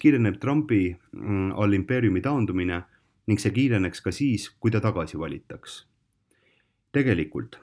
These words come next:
jätkub taandumine aina kasvava tempoga täiesti sõltumatult sellest, kes võidab järgmised Ameerika Ühendriikide presidendivalimised.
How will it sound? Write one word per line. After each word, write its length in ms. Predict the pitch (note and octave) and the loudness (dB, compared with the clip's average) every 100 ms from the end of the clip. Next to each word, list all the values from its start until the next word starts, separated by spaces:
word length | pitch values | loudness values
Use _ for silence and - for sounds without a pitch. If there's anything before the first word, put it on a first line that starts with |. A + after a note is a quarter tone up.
| - | 0
jätkub 320 | A#2 A2+ A2 | 2 2 -2
taandumine 460 | C#3 C#3 G#2 G2 G#2+ | 0 2 2 2 2
aina 320 | C3+ B2+ G2 | 2 0 0
kasvava 460 | A#2+ B2+ - F#2+ F2+ | -2 -4 -2 -2 0
tempoga 400 | B2 C3+ F2+ F2+ | -2 0 -2 0
täiesti 320 | G2+ F#2 - | -2 -4 -4
sõltumatult 600 | B2+ B2+ F#2+ F2 F2+ E2+ | -2 -2 -4 -4 -6 -6
sellest, 420 | - G#2+ D#2+ - | -2 -2 -4 -4
kes 220 | - A#2 - - | -2 0 -2 -8
võidab 460 | E2+ D#2 D2 - _ _ | -6 -4 -8 -10 _ _
järgmised 480 | G2+ F#2+ F2 E2+ E2 | 0 0 -2 -6 -6
Ameerika 460 | F2 F#2 E2+ G2 | -4 -4 -4 -4
Ühendriikide 420 | F#2 E2+ E2+ F#2 F2 | -4 -4 -6 -6 -4
presidendivalimised. 960 | G#2 F#2 D#2 D2+ D#2 D2+ C#2+ - - | -2 -4 -8 -6 -6 -6 -8 -12 -16